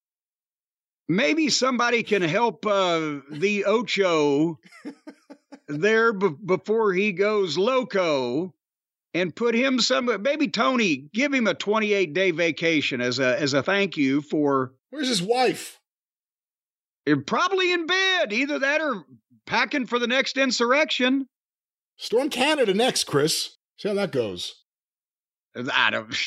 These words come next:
Speaker 1: <laughs> honestly, they could probably take Canada.
Speaker 2: Well, it depends on the province, if we're gonna be fair. But again, Chris Jericho, uh, happy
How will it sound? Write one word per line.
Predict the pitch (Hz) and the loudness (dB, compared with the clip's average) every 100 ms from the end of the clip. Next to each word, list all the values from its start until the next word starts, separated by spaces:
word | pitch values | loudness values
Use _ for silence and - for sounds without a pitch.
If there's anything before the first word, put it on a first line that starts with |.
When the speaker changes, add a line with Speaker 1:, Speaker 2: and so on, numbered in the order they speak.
| - | -6
Speaker 1:
<laughs> | - 143 | -8 -6
honestly, | 156 147 - 131 | -4 -4 0 0
they | 123 | 0
could | 104 | -4
probably | 139 127 104 | -2 0 -2
take | - 127 - | -2 -2 -2
Canada. | 104 104 85 60 - _ _ _ _ _ | -4 -2 -4 -10 -20 _ _ _ _ _
Speaker 2:
Well, | 123 110 | -6 -6
it | |
depends | 101 139 117 | 0 0 2
on | 101 | 0
the | 113 | -2
province, | - 90 78 82 80 - - 92 | -4 -6 -6 -8 -4 -2 -2 -4
if | 90 | -10
we're | |
gonna | 92 87 | -10 -8
be | 95 | -8
fair. | - 113 101 98 | -2 0 0 0
But | 117 - _ _ _ _ 156 | 0 -2 _ _ _ _ -4
again, | 185 240 | 0 0
Chris | 202 247 240 | 0 0 0
Jericho, | 233 233 208 190 185 185 | 0 0 2 2 2 2
uh, | 151 127 | 0 0
happy | 170 226 190 175 156 - | 0 0 2 2 0 -4